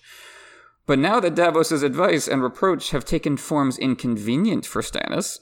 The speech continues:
touching on the raw bundle of nerves Courtney Penrose so effectively exposed, well, now Stannis wants Davos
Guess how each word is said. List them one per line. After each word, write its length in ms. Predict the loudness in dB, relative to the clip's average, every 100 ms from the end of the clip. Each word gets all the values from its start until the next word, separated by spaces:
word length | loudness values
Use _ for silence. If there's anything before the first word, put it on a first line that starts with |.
| -6
touching 340 | -4 -2 0
on 140 | 0 2
the 100 | 0
raw 300 | 2 2 2
bundle 400 | 2 0 0 0
of 120 | -2
nerves 540 | -2 2 4 4 0
Courtney 320 | -4 -4 -2
Penrose 540 | -2 0 2 2 0 0
so 160 | -2
effectively 560 | -2 -6 -10 -8 -4 -4
exposed, 800 | -6 -8 -4 0 2 2 0 -8 _ -20 -20 -20 -20 _
well, 160 | -4 -2
now 560 | 0 0 0 0 0 0
Stannis 460 | -2 0 0 0 0
wants 220 | -2 0
Davos 540 | 0 2 4 0 -4